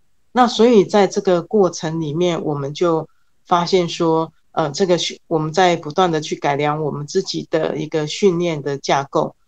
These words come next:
那这些全部的资源都是莲花基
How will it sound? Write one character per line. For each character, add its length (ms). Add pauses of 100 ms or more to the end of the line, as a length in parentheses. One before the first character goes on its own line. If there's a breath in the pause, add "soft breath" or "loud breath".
(100)
那 400 (260 soft breath)
这 140
些 180 (220)
全 260
部 220
的 180
资 320
源 280 (300)
都 120
是 160
莲 180
花 220
基 200